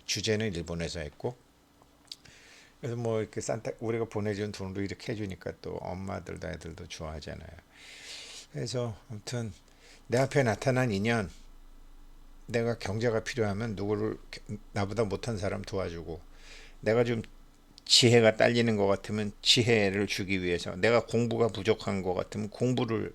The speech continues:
주려고 하고, 그래서 컴퓨터 보내고 핸드폰 보내고 하는 게 아주 대박이었죠. 남 컴퓨터 보내갖고 사람들 머리를 열어, 열어주려고 그러면 자기 머리가 먼저 열리게 돼 있거든요. 네.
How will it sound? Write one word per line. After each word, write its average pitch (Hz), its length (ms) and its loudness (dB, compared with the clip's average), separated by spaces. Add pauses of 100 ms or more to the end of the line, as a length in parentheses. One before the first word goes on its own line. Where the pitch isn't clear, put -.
주려고 90 460 -8
하고, 82 260 -12 (600)
그래서 139 200 -2
컴퓨터 139 420 -4
보내고 101 480 -2
핸드폰 110 400 -6
보내고 90 360 -8
하는 85 240 -6
게 90 100 -8
아주 85 340 -10
대박이었죠. 82 720 -10 (720)
남 117 340 -2
컴퓨터 - 360 -6
보내갖고 101 720 -2
사람들 104 440 -4
머리를 95 440 0
열어, 85 360 -2
열어주려고 90 540 0
그러면 87 300 -8
자기 90 240 -8
머리가 92 340 -6
먼저 90 260 -4
열리게 80 300 -4
돼 71 140 -8
있거든요. 69 500 -16 (1400)
네. 101 200 -4